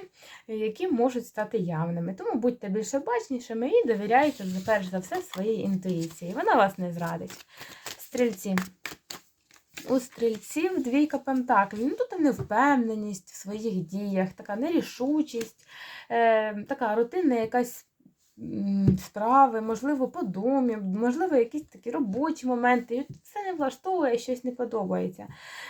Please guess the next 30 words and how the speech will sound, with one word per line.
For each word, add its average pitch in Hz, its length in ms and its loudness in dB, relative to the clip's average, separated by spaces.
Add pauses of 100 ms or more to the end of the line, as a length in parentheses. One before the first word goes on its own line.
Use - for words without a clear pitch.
І 269 80 -2
в 262 40 0
деяких 370 340 0
моментах 381 520 0
ви 277 80 -4
просто 294 440 -2
занурюєтесь 262 560 4
в 240 120 -8
роботу 339 580 -2 (300)
і 254 60 -2
намагаєтесь 320 560 2
робити 294 280 -2
все 277 220 -2
одночасно, 277 640 2
і 220 60 -2
з-за 220 120 -8
цього 269 300 -4
виникає 202 600 -2 (120)
купа-купа 233 760 -6
невдалих 190 640 -2
моментів. 185 640 -2 (300)
Робіть 359 300 0
все 208 180 -8
поступово, 208 680 -4
не 185 120 2
поспішайте, 190 840 0
з 175 60 -8
усім 262 300 -4
ви 196 100 -6
впораєтеся. 185 800 -6